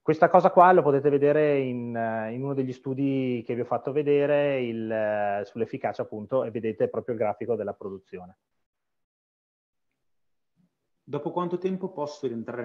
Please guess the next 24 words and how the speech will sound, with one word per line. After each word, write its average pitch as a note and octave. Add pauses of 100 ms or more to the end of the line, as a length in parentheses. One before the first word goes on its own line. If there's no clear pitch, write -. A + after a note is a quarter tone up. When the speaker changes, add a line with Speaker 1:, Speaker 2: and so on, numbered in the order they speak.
Speaker 2:
nella A2
stanza A2+
a -
sanificazione G#2
terminata? G2+ (1200)
Speaker 1:
Questa E3+
è D#3
una C#3
particolarità C3
delle B2+
macchine B2+
di A#2
Scientist A#2+
System, E3+
sempre B2
grazie B2
al A2
sistema A#2+
di B2
catalisi, C#3
si -
può C#3+
entrare C3+
subito. -